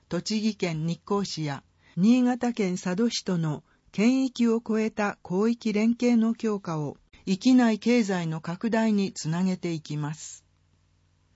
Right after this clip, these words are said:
パソコン子ども一人一台を実現。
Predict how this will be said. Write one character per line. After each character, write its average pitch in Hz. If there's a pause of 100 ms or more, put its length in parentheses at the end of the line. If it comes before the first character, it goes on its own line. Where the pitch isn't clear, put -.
(760)
パ 180
ソ 233
コ 214
ン 190
子 180
ど 240
も 254
一 262
人 208
一 156
台 220
を 135
実 143
現。 156